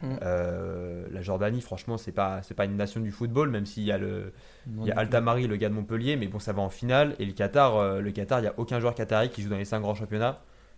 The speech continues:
Speaker 2: C'est quand même une stat assez, euh, assez
Speaker 1: Mm.
Speaker 2: importante. Et pourtant, ça, ça va chercher le trophée, donc bravo à eux, euh, bravo les gars. Et, euh, et moi aussi, donc j'ai, euh, malheureusement, euh,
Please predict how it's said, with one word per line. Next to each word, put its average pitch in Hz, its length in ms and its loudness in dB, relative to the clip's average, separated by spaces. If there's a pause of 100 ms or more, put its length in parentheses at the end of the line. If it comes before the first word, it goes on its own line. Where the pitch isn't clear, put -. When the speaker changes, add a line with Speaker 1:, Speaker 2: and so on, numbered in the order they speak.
Speaker 2:
C'est - 100 -12
quand 104 80 0
même 104 80 2
une 98 80 0
stat 104 260 -2
assez, 104 320 -4
euh, 95 300 -4
assez 107 180 -6
Speaker 1:
Mm. 104 60 0
Speaker 2:
importante. 110 480 -2 (600)
Et 104 60 -4
pourtant, 135 420 0
ça, 98 420 6
ça 110 140 0
va 120 120 4
chercher 120 280 -4
le 104 60 -10
trophée, 110 300 -4
donc 104 160 -4
bravo 113 320 2
à 113 80 4
eux, 113 260 -4
euh, 95 100 -8
bravo 101 300 -4
les 98 80 -2
gars. 95 220 -6 (1000)
Et, 123 180 2
euh, 113 880 6
et 123 80 2
moi 139 140 6
aussi, 143 180 0
donc 120 160 0
j'ai, 113 340 2
euh, 101 640 4
malheureusement, 110 760 0
euh, 95 320 -6